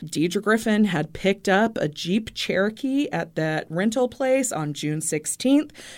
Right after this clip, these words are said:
and she had returned it on June seventeenth. The guy at the counter, though, did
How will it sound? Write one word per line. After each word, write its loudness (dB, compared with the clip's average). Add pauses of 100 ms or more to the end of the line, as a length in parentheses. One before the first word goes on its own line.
(100)
and 2
she 2
had 2
returned 2
it -6 (120)
on 0
June 4
seventeenth. -2 (2500)
The 6
guy 8
at 2
the 2
counter, 6
though, 8
did 6